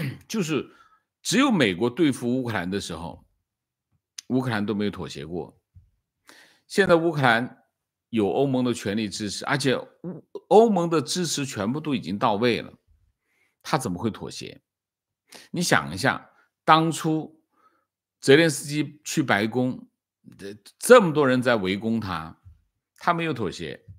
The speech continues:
他怎么会现在会妥协？而且川普拿出一个这样的协议来，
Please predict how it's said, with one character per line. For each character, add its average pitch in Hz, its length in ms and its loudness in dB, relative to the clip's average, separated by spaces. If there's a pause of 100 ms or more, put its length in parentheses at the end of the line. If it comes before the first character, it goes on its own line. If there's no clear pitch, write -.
(520)
他 147 120 -2
怎 113 140 -6
么 95 100 -6
会 110 60 -6
现 120 200 -4
在 113 100 -4
会 98 120 -10
妥 - 220 -16
协？ - 220 -20 (880)
而 143 140 -2
且 131 360 -2 (640)
川 - 280 2
普 135 120 -4
拿 101 220 0
出 139 160 -2
一 143 60 -2
个 135 100 -4
这 143 120 -2
样 151 120 -2
的 113 80 0
协 87 220 -6
议 101 180 -2
来， - 260 -12